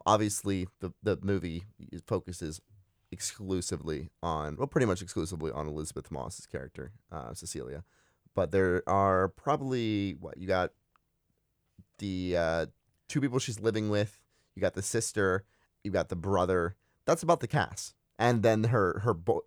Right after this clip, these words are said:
you know, abusive boyfriend. So you have five others, roughly, you know. Um, I kinda wanna talk about the choice to not show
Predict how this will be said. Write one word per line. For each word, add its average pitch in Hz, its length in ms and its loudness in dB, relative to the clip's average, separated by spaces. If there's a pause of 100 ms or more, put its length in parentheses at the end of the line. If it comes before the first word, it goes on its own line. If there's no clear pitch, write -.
(120)
you 104 80 -2
know, 69 180 -2
abusive 82 440 -8
boyfriend. 64 360 -8 (220)
So - 120 0
you 214 80 10
have 196 100 8
five 107 260 8
others, 76 420 -4 (160)
roughly, 95 500 0
you 107 140 -2
know. 90 220 2 (360)
Um, 98 320 6
I 95 80 4
kinda 160 180 4
wanna 165 160 6
talk 143 220 2
about 123 160 2
the 120 80 -2
choice 123 440 0
to - 80 -2
not 95 280 2
show 117 500 2